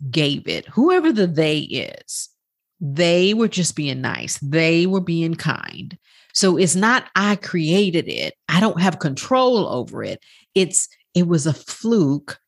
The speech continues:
and I didn't create it. So therefore I can't reproduce it. And so therefore I hold on to where I am really hard, or I don't even believe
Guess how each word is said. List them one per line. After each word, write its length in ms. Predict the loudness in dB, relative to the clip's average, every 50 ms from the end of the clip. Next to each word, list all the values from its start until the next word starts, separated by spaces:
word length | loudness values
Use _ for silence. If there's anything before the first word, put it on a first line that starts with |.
| _ _ 0
and 680 | 2 4 4 4 2 2 0 -2 -4 -4 -4 -4 -4 -6 _ _ _ _ _ _ _ _ _ _ _ _ _ _ 0
I 140 | 0 2 2
didn't 320 | 2 2 0 0 -4 -8
create 500 | -6 -4 -2 0 2 4 4 4 4 2
it. 180 | 0 0 0 0
So 240 | 0 2 2 0
therefore 520 | 0 2 2 2 2 2 0 -2 -2 0 0
I 80 | -2
can't 340 | -4 -4 -4 -4 -4 -4 -6
reproduce 800 | -6 -4 -4 -4 -4 -4 -6 -4 0 2 4 4 4 2 0 0
it. 180 | -2 -2 -4 -8 _ _ _ _ _ _ _ 0
And 160 | 0 0 2
so 160 | 0 0 0
therefore 520 | 0 2 2 2 2 2 0 -2 -2 -2 -4 -6
I 180 | -6 -4 -4 -4 -6 -8 -10
hold 480 | -4 0 2 4 6 6 4 4 2 2
on 280 | 2 2 2 0 0
to 140 | -2 -4 -4
where 340 | -4 -2 -2 0 0 0 2
I 260 | 2 0 0 -2 -4 -4
am 460 | -4 -2 0 0 2 0 0 0 -2 -4 -4 -6 _ _ _ _ _ _ _ _ _ _ -12
really 760 | -8 -4 -2 2 2 4 4 4 4 4 2 0 0 -2 -4
hard, 760 | -6 -6 -4 -4 -2 -2 -2 -2 0 0 0 0 0 -4 -10 -18 _ _ _ -20 _ _ _ _ _ _ _ _ _
or 600 | 2 4 6 4 4 2 0 -2 -6 -6 -8 -10 _ _ _ _ _ _
I 140 | -8 -8 -6 -6
don't 440 | -2 0 2 4 4 2 0 -2 -2
even 320 | 0 0 2 2 0 0 0
believe 540 | -2 -2 -2 -2 -2 -2 0 -2 -2 -4